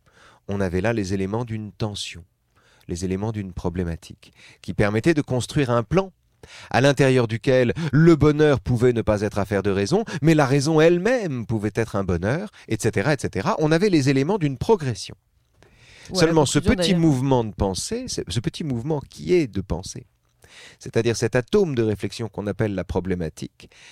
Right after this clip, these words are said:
Speaker 1: la machine n'en a pas l'idée. Elle ne peut que mobiliser ses connaissances sur le sujet donné pour se donner l'impression d'accomplir son travail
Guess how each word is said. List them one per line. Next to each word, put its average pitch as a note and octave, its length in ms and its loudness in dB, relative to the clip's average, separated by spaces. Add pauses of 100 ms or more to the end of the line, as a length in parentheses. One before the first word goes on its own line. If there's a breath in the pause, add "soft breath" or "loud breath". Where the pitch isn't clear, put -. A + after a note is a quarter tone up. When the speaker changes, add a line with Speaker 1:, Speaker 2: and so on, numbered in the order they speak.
(120)
Speaker 1:
la F#2 120 -2
machine G2+ 360 -2
n'en A#2 140 -6
a G#2 80 -4
pas D#3+ 160 -6
l'idée. B2+ 260 -10 (600 loud breath)
Elle A2+ 160 0
ne C3+ 80 2
peut G3+ 160 4
que D#3+ 140 2
mobiliser D3 560 2
ses B2+ 160 -2
connaissances A2+ 440 -2
sur - 140 -2
le A#2+ 140 0
sujet G2+ 300 -4
donné G#2 280 0
pour E3+ 180 0
se A#2 120 -2
donner G#2+ 280 0
l'impression G2+ 600 -4
d'accomplir C3+ 500 -6
son A2+ 140 -12
travail - 560 -12